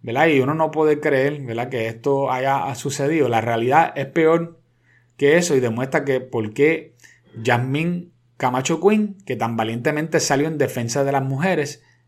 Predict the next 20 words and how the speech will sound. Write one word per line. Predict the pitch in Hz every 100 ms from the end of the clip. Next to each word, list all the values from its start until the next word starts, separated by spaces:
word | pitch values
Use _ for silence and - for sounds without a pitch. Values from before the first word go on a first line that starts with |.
| _ _ _
en | 135 135 135
menos | 165 196 180
de | 165 151
doce | 180 185 208
horas | 196 208 196
completas | - 147 139 196 185 123 - - _ _ _ -
se | 131 120
vio | 127 160
obligada | 156 143 139 202 208 -
a | 120
borrar | 113 113 113
su | - 139
tweet | 143 147 - - _ _ _ _ _
y | 135
pedir | 123 117 127 -
perdón | 147 135 135 165 180 175 - _ _ _ _ _ -
a | 117
los | 113
que | - 110
ella | 123 135 139